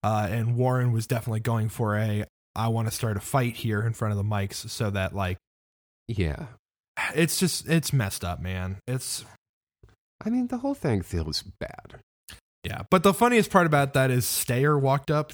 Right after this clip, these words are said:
Speaker 1: to Bernie.
Speaker 2: Yeah. Oh, man.
Speaker 1: And, like, in the video, you can see when he realized, like, "Oh, I shouldn't be here." Uh,
Speaker 2: Yeah.
Speaker 1: and then when the audio, like, Bernie turns to walk away, and he's like, "Hey, I don't, I don't wanna get in the middle. I just wanna say hi, Bernie."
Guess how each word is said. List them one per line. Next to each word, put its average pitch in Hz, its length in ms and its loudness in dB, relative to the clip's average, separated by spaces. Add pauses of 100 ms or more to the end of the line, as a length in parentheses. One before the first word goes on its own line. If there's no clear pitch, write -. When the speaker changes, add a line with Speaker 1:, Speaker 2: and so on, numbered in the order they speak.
Speaker 1:
to 135 320 2
Bernie. 127 520 0
Speaker 2:
Yeah. 127 340 6 (140)
Oh, 104 220 4
man. 90 380 2 (200)
Speaker 1:
And, 151 400 4
like, 139 400 2 (460)
in 160 160 6
the 156 120 8
video, 139 420 4
you 156 240 6
can 143 180 6
see 151 220 4
when 143 140 6
he 135 120 6
realized, 135 460 4
like, 127 180 2
"Oh, 117 220 2
I 117 100 2
shouldn't 110 320 2
be 123 140 2
here." 165 340 2 (680)
Uh, 139 140 6
Speaker 2:
Yeah. 139 80 6
Speaker 1:
and 156 80 6
then 156 100 6
when 151 120 6
the 131 100 0
audio, 151 560 4 (460)
like, 123 320 -2 (280)
Bernie 156 260 8
turns 151 240 6
to 151 60 6
walk 143 240 4
away, 135 360 4
and 127 100 4
he's 139 160 4
like, 120 140 0
"Hey, 156 120 4
I 147 200 6
don't, 170 180 4
I 165 80 6
don't 175 120 6
wanna 135 180 6
get 123 120 2
in 120 80 2
the 117 60 4
middle. 117 300 4
I 120 100 2
just 131 180 -2
wanna 135 160 4
say 113 180 -2
hi, 107 220 2
Bernie." 104 400 0